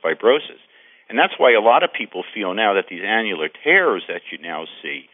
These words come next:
on an M R I could be a, a, a significant source of pain generation because you have pain fibers. But there are no pain fibers inside, inside your disc material. If you go in,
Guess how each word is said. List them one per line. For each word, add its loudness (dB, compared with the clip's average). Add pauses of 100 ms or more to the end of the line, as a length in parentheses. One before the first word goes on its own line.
(300)
on -6
an 2
M 2
R 0
I 2
could 0
be -2
a, -10
a, -6 (180)
a -10
significant -4 (100)
source 2 (520)
of 2 (180)
pain -8
generation -2 (320)
because 2
you -4
have 2
pain -10
fibers. -14 (520)
But 0
there 8
are 4
no 4
pain -4
fibers 2
inside, 0
inside 0
your -6
disc -2
material. 2
If -6
you -10
go 4
in, -4